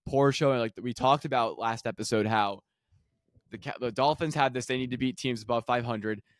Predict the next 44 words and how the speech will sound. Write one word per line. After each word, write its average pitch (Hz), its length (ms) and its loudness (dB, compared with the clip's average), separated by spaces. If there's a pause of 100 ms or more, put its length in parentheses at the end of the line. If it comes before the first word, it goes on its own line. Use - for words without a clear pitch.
(100)
The 113 80 -6
Cowboys 127 500 2
need 123 120 -2
to 117 80 -6
beat 120 220 -6
teams 113 260 -2
on 113 100 -4
the 104 100 -2
road. 92 340 -2 (1120)
Cow-, 123 260 4
the 120 160 -4
Dolphins 151 400 6
did 143 240 0
what 139 100 -2
they 135 100 4
needed 127 260 0
to 131 80 2
do. 120 240 6
The 113 100 -2
Cowboys 113 540 2
didn't. 95 480 -2
And 117 420 -2 (360)
for 139 100 -4
the 127 100 2
Cowboys, 131 760 4 (240)
they're 147 180 8
locked 139 320 4
into 156 180 6
that 113 200 4
five 120 260 6
seed 113 160 0
essentially 104 300 -2
at 98 80 -4
this 92 100 -10
point. - 240 -8
They're 285 100 -4
gonna 135 140 4
have 135 120 0
to 127 100 2
hope 123 240 4
that 117 160 -2
the 117 160 -4
Eagles 120 480 -2
lose 107 340 -2